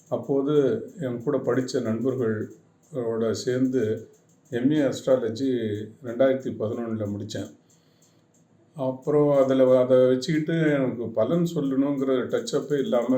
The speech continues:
போயிடுச்சு. நடுவுல நான் ஒரு கே பி ஜோதிடம் பா-, கத்துக்கலாங்கிற ஒரு சின்ன ஆர்வம் வந்தது.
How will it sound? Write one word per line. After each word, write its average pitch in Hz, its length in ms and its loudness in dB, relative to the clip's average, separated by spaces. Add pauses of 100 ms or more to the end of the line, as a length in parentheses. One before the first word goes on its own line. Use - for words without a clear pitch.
(1000)
போயிடுச்சு. 120 640 -4 (360)
நடுவுல 170 480 4
நான் 143 200 4
ஒரு 120 480 0
கே 156 120 0
பி 165 140 -2
ஜோதிடம் 127 720 -2
பா-, 110 360 0
கத்துக்கலாங்கிற 120 800 -4
ஒரு 104 140 -2
சின்ன 117 220 -6
ஆர்வம் 113 320 -2
வந்தது. 101 520 -8